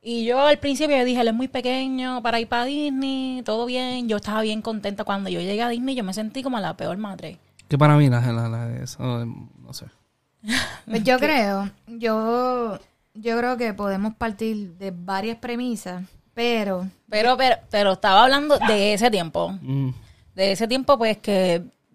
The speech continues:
Speaker 1: en ese momento me sentí culpable, pero obvio, después disfruté y, y me di cuenta que necesitaba ese tiempo para mí. Ya en mi pareja con, pues, con Chanelise, igual tuve ese momento donde me sentía culpable de irme y, y dejar a, a Bebé y a Yanciel.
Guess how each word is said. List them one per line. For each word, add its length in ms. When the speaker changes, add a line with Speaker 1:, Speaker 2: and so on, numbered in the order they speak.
Speaker 1:
en 240
ese 200
momento 460
me 160
sentí 240
culpable, 340
pero 280
obvio, 440
después 340
disfruté 680
y, 320
y 140
me 100
di 80
cuenta 300
que 80
necesitaba 840
ese 260
tiempo 440
para 260
mí. 460
Ya 800
en 220
mi 100
pareja 360
con, 300
pues, 160
con 160
Chanelise, 840
igual 600
tuve 1000
ese 160
momento 520
donde 400
me 120
sentía 440
culpable 500
de 100
irme 400
y, 260
y 40
dejar 280
a, 40
a 260
Bebé 460
y 100
a 100
Yanciel. 580